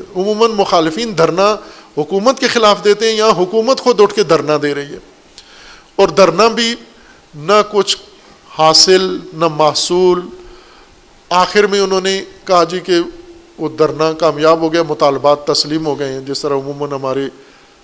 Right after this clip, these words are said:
شیعہ جماعتیں دھرنا دیتی ہیں اور ایک دم حکومت گھٹنے ٹیک دیتی ہے، یہ حکومت اپنے گھٹنوں کا علاج کرائے جو فوراً ان دھرنوں میں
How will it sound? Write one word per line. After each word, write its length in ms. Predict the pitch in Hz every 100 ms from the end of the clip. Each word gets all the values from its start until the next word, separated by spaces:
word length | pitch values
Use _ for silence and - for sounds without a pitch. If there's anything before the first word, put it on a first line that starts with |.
| - _
شیعہ 360 | - - 156 160
جماعتیں 540 | 151 147 156 151 151
دھرنا 400 | 151 156 147 165 170
دیتی 240 | 170 170
ہیں 80 | 170
اور 140 | 165 160
ایک 240 | 156 156
دم 260 | 156 151 151 -
حکومت 440 | 143 160 143 156
گھٹنے 320 | 147 151 135 147
ٹیک 280 | 156 156
دیتی 320 | 170 160 165 156
ہے، 80 | 151 - - - - - - _
یہ 140 | 160 160
حکومت 520 | 147 147 147 170 175
اپنے 240 | 175 175
گھٹنوں 440 | 165 151 151 147 165
کا 140 | 190
علاج 380 | 165 147 160 -
کرائے 340 | 170 151 151 151 - - - - - _ _ _ -
جو 380 | 147 147 147 - - -
فوراً 320 | 156 156 156 151
ان 180 | 143 147 - - 123
دھرنوں 300 | 151 131 147 143
میں 160 | 143